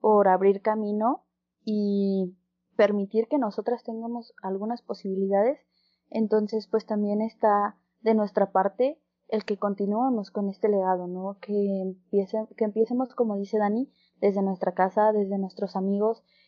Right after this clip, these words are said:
y también dejar de hacer algunas acciones que son machistas, ¿no?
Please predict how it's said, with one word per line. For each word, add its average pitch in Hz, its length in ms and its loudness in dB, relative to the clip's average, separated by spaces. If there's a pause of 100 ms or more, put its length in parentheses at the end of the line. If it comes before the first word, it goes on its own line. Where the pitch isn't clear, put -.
(120)
y 233 140 0
también 233 320 2
dejar 269 320 2
de 262 80 4
hacer 247 180 2
algunas 233 460 -2
acciones 220 460 -6
que - 100 -14
son 208 200 -8
machistas, 196 680 -8
¿no? 196 180 -8